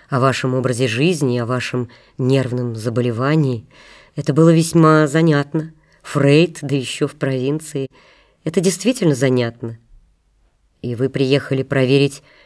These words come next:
верны ли симптомы?» Теперь он был просто в бешенстве. Подумайте, о нём болтают, как о больном. И она без обиняков говорит ему об этом.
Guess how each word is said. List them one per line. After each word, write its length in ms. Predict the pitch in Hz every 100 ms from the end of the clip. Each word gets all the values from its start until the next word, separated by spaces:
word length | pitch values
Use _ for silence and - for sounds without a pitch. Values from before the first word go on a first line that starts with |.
| _
верны 400 | 127 143 139 147
ли 100 | 147
симптомы?» 680 | 143 151 - 190 240 165 95 _ _ _ _ _ _ _ _ _ _ _ _
Теперь 320 | - 135 139
он 100 | 139
был 120 | 131 135
просто 320 | 139 - 139
в 80 | 120
бешенстве. 600 | 120 - 113 - - - _ _ _ _ _
Подумайте, 580 | 135 143 147 117 110 127
о 60 | 123
нём 260 | 147 139
болтают, 480 | 123 127 139 160 160
как 180 | 139 131
о 40 | 131
больном. 560 | 139 139 131 107 104 - _ _ _ -
И 80 | 139
она 320 | 117 131 190
без 180 | 127 117
обиняков 640 | 120 120 123 - 180 139
говорит 420 | 143 156 156 110
ему 200 | 123 117
об 120 | 110
этом. 280 | 113 113 107